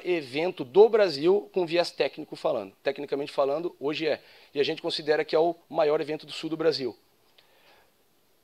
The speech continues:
É, ano passado, a gente literalmente tá dobrando o tamanho do evento, tá? Uma vez que a gente superou a,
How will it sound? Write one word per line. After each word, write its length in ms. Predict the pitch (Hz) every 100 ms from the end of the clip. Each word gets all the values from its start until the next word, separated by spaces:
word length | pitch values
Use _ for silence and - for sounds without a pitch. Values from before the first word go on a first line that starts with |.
| _ -
É, 300 | 143 151 143
ano 220 | 160 175
passado, 640 | 175 151 - 170 175 170
a 180 | 139 139
gente 260 | 135 160 165
literalmente 560 | 156 180 190 170 170 -
tá 100 | 165
dobrando 480 | 165 131 160 208
o 20 | 185
tamanho 300 | 147 151 160
do 80 |
evento, 380 | 147 117 160 -
tá? 420 | - 147 160 143 -
Uma 320 | 120 120 131
vez 180 | 127 151
que 100 | -
a 40 | 143
gente 200 | 143 -
superou 420 | - 139 139
a, 100 | 156